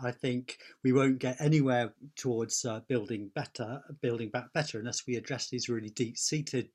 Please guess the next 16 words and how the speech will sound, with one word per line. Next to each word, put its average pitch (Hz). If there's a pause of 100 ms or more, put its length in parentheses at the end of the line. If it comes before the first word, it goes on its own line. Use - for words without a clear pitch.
uh, 110
problems 127
that 131
the 120
U 110
K 113
has. 123 (520)
And 135
I 131
think 139 (200)
the 135
U 143
K's 131
regional 123
economic 123
disparities 123